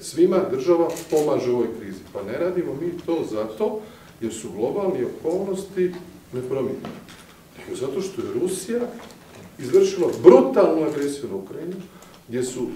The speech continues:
deseci tisuća ljudi poginuli, gdje su milijuni izbjeglica, gdje se bombardira i granatira sva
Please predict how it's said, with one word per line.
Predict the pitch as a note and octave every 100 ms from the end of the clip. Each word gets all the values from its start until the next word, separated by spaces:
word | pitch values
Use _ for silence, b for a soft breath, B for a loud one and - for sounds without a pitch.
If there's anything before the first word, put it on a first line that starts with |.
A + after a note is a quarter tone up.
| -
deseci | C#3 C#3 G#3 A3 A3 -
tisuća | E3 E3 C3+
ljudi | A#2 A#2+ G#2+ -
poginuli, | - C3 E3+ G3 - B B B
gdje | A#2 B2+
su | -
milijuni | A#2 A2 B2+ G3+ F3+
izbjeglica, | A#2 A2 A2+ C#3 - G#3 G3+ - A2
gdje | A#2+
se | A#2+ - A#2 B2
bombardira | B2+ B2 B2+ G3 F#3+
i | -
granatira | C#3 C3+ - - F#3+ F3 B2 - B B
sva | - - A3 B3